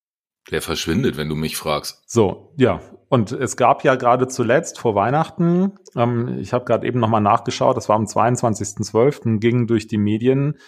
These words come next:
Speaker 2: dass man jetzt bei Bertelsmann tatsächlich drüber nachdenkt, die Zeitschriften alle zu verkaufen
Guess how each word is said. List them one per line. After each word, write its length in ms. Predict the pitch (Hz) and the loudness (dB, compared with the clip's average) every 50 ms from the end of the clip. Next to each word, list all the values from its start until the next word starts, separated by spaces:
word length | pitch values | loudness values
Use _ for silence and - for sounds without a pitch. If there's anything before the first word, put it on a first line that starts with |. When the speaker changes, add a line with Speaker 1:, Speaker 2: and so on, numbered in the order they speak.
| - _ _ _ _ | -20 _ _ _ _
Speaker 2:
dass 280 | - 113 107 - - - | 0 0 0 0 0 0
man 160 | 110 107 110 | 2 4 4
jetzt 240 | 107 110 - - - | 2 2 0 0 0
bei 100 | 110 98 | 0 2
Bertelsmann 680 | 95 95 98 110 - - 127 - - 117 110 113 110 | 2 2 2 2 2 0 -4 -2 0 0 0 0 0
tatsächlich 520 | - 113 107 - - 107 110 127 110 - | 0 -2 -4 -2 -4 -4 -2 -4 -4 -2
drüber 260 | - 117 113 113 110 | -2 0 4 4 4
nachdenkt, 480 | 104 98 95 95 - - - 117 110 101 | 6 4 4 2 2 0 0 0 0 0
die 80 | 139 131 | -2 -4
Zeitschriften 640 | - - 208 214 - - - 101 - - - - | -2 -2 -2 -2 -2 -2 -4 -4 -4 -4 -4 0
alle 220 | - - 95 95 | 0 0 0 -2
zu 120 | 92 - 110 | -4 -4 -4
verkaufen 600 | - - 131 - - 160 165 147 - - 82 85 | -2 -2 -2 -2 -2 -2 -2 -2 -2 -4 -10 -10